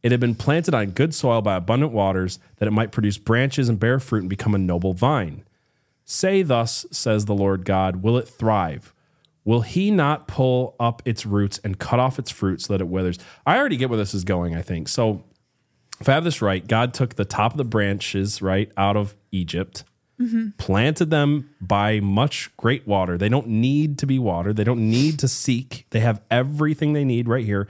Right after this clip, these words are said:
Speaker 2: Right.
Speaker 1: And instead of going, instead of growing towards the water and becoming a prosperous, fruity vine,
Speaker 2: Mm-hmm.
Speaker 1: they were tempted by other gods, and they spread out towards the desert,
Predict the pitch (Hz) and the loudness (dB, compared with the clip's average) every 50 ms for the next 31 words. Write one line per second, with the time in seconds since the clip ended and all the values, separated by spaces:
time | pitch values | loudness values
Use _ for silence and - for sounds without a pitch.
0 | - - - - 240 226 220 120 120 117 - - - 151 160 175 151 123 113 104 | -10 -18 -8 -2 0 2 4 4 2 2 0 2 2 2 4 4 0 -2 0 2
1 | 127 131 151 160 156 147 113 123 117 - 170 135 107 98 101 117 120 143 165 165 | 2 4 4 4 2 0 0 -2 0 0 0 0 0 0 2 2 4 4 4 2
2 | 143 127 - - - 165 175 160 147 156 151 165 170 160 135 117 110 107 113 - | 2 0 0 0 0 2 2 2 0 0 2 2 2 2 2 2 0 -2 -2 -2
3 | - 123 113 101 92 - - - 113 110 120 123 - - - 135 127 120 - - | 0 0 0 0 -2 -4 -4 0 2 2 2 2 0 -2 -2 0 0 0 0 -4
4 | - _ _ _ _ _ _ _ - - - 110 123 135 139 135 131 123 143 160 | -8 _ _ _ _ _ _ _ -12 -4 2 2 4 4 4 2 2 2 2 2
5 | 143 107 92 92 90 92 95 95 - 240 226 214 233 226 220 214 _ _ _ - | 2 0 -2 -2 -4 -6 -6 -8 -8 -10 -10 -10 -12 -16 -18 -20 _ _ _ -2
6 | 92 101 107 110 117 117 117 113 113 104 85 90 95 - _ _ - 117 120 - | 0 2 2 2 2 2 0 -2 -4 -6 -10 -16 -20 -20 _ _ 0 0 0 2
7 | - - 113 113 110 120 110 107 104 104 104 104 101 95 101 95 98 101 110 123 | 0 -2 -2 0 0 0 0 2 2 2 0 0 0 0 0 0 2 0 0 -2
8 | 123 - - - - - - - - - 104 107 107 104 101 - - - - 127 | -4 -8 -10 -12 -14 -20 -20 -14 -4 0 2 2 2 2 0 -4 -6 -2 2 2
9 | 123 120 120 117 120 117 - _ _ - - - - 98 101 110 104 101 - 95 | 4 4 4 0 0 -2 -8 _ _ -18 -14 -6 -2 0 0 0 -2 -4 -6 -4
10 | 90 87 82 76 76 69 - | -4 -4 -6 -6 -8 -12 -10